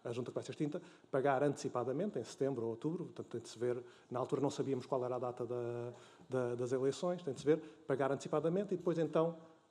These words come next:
essa junta pode dividir pelas demais e já tem o dinheiro para tentar acautelar o, a despesa dos, eh, dos próximos, dos próximos meses. Em relação ao acordo de descentralização,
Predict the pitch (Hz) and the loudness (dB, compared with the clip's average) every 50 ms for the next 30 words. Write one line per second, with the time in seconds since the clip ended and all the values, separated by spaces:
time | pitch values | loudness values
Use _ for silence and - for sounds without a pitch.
0 | _ _ _ _ - _ _ _ _ - - 147 139 135 135 - - 147 151 139 | _ _ _ _ -20 _ _ _ _ -2 0 2 2 2 0 0 0 0 2 2
1 | - 143 139 135 - - 147 143 143 139 143 143 - 135 147 135 131 135 131 143 | 0 -4 -4 -6 0 4 6 6 6 4 0 -4 0 2 2 2 2 2 2 2
2 | 135 135 - 151 135 127 131 120 113 131 135 135 143 151 143 - - - 151 147 | 2 2 4 4 4 4 4 2 0 0 0 2 2 2 0 0 -2 -2 0 2
3 | 139 139 135 139 - 143 143 143 143 139 139 123 123 131 131 135 139 143 147 151 | 4 2 2 2 2 2 4 4 4 2 0 0 0 2 2 4 4 4 2 0
4 | - - - - - - 156 135 - 143 120 - 151 139 143 139 - - 135 131 | -4 -12 -18 -14 -4 0 0 2 2 2 2 2 2 2 2 2 4 4 4 4
5 | 131 - 135 131 127 131 135 135 - - - - - - - - - 165 143 139 | 4 4 2 4 6 6 4 4 0 -6 -16 -18 -20 -20 -14 -4 0 4 4 6
6 | 135 135 135 131 131 131 131 135 139 143 151 156 170 - - 147 131 123 120 123 | 6 6 6 4 4 2 0 0 -2 -2 -2 -2 -2 -2 0 2 4 4 2 0
7 | - - 139 131 120 131 120 123 123 120 - - 135 123 123 123 120 120 117 120 | 2 4 6 6 6 6 4 2 0 0 0 0 0 2 2 2 2 0 -2 -4
8 | 117 - 135 127 120 - - 123 123 123 120 131 123 117 - - 131 120 - - | -4 -2 -2 -2 0 0 -2 -2 -2 -4 -4 -6 -8 -6 -4 -2 -4 -2 -2 -4
9 | 123 120 117 107 98 120 - - 73 - - - - - - - - - - - | -4 -4 -4 -6 -8 -10 -10 -10 -12 -14 -16 -20 -20 -20 -20 -20 -20 -20 -20 -20
10 | - - - - - - - _ _ _ _ _ _ - - - - - - _ | -20 -20 -20 -20 -20 -20 -20 _ _ _ _ _ _ -10 -10 -10 -12 -16 -20 _
11 | _ - 165 180 185 180 175 170 165 170 - 180 160 147 127 127 - - 156 151 | _ 4 6 6 6 6 6 4 4 4 4 4 4 4 4 2 2 4 6 8
12 | 160 151 143 147 - 147 139 131 - - - - 139 123 120 123 123 123 123 110 | 8 8 8 6 4 4 4 4 4 0 -4 -2 -2 0 0 2 2 2 2 2
13 | 117 110 - - 156 143 113 | 0 -2 0 2 2 2 2